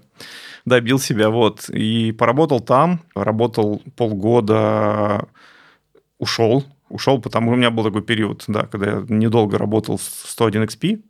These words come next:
вот, дир по маркетингу. Ребята очень клевые, мне все нравилось, но я просто устал чисто физически, потому что я ездил на работу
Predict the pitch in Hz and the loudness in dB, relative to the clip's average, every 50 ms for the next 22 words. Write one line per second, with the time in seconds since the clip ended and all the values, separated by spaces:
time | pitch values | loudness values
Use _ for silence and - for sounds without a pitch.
0 | _ - 120 117 117 104 104 117 - - 113 107 117 143 175 - - - 147 139 | _ -2 0 0 0 2 0 0 0 0 -2 0 0 0 0 0 -2 0 0 2
1 | 131 135 135 127 117 117 110 107 110 - _ _ 107 117 113 127 123 - 113 107 | 2 2 2 4 2 2 2 0 -2 -4 _ _ -4 0 2 2 2 2 0 -6
2 | - - - 123 151 170 151 123 117 - - 120 120 123 139 160 160 131 - - | -4 -4 0 2 2 4 4 2 0 0 -2 0 2 4 4 4 4 2 0 0
3 | 123 117 110 - 131 123 - - 110 104 - - 143 147 151 151 156 _ _ - | -2 -2 0 -2 -6 -6 -6 -10 -10 -10 -2 0 2 2 2 0 -4 _ _ -6
4 | - 113 113 - - 117 113 113 113 - - - - - - - - 113 110 107 | -6 -6 -6 -6 -6 -4 -4 -4 -4 -6 -6 -8 -10 -10 -8 -6 -6 -4 -4 -4
5 | - - 117 113 113 113 120 120 104 113 107 107 104 113 123 151 180 180 - | -6 -4 -2 0 0 2 2 0 0 -2 -2 -2 -2 0 0 0 -2 -2 -4